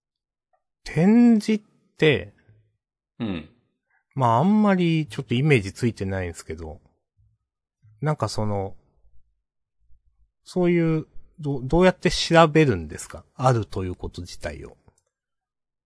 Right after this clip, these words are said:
Speaker 2: なんか、インスタとか。
Speaker 1: あ、そっか、そういうのがあるか。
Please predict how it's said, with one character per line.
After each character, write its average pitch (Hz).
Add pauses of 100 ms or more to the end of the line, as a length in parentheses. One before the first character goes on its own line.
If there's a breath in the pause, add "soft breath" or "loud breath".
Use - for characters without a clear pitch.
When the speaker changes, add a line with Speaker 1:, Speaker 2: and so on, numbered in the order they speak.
(2250)
Speaker 2:
な 92
ん 85
か、 - (160)
イ 95
ン 95
ス -
タ 92
と -
か。 76 (360)
Speaker 1:
あ、 104
そ -
っ -
か、 101
そ -
う 156
い -
う -
の 110
が 87
あ 87
る 76
か。 -